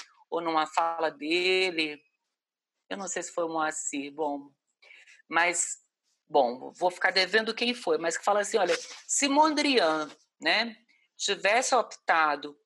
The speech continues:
por pintar as paisagens holandesas, a vaquinha holandesa, sapatinho holandês, moinho holandês, ele nunca seria Mondrian.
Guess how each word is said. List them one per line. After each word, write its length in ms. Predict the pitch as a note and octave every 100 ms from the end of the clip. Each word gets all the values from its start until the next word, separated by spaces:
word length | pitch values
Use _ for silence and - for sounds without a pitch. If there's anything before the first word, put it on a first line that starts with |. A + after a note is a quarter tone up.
| _ _
por 220 | - G#3+ G#3
pintar 420 | G#3 G3 F3 E3
as 160 | D#3+
paisagens 560 | - D#3+ D3+ E3 F#3 G3
holandesas, 1080 | G3 F#3+ D#3+ D3+ E3+ F#3 F3 D#3 C#3+ C3+ -
a 120 | -
vaquinha 500 | D#3 D#3 - - F#3+
holandesa, 840 | G3+ G3 D3 D3 E3 F3+ D#3 B2+ C3 _ - _ -
sapatinho 460 | E3+ E3+ E3 F#3+
holandês, 1080 | F#3 G3 E3 D#3 E3 F#3 F3+ E3 C#3+ - - - - - _
moinho 280 | F3 E3+ G3
holandês, 420 | F#3 D#3 D#3+ F3
ele 120 | A#3+
nunca 240 | B3+ C#4+ D#4
seria 360 | C#4+ A#3+ A3+
Mondrian. 640 | G3+ F#3 F3 D#3 C#3+ A#2+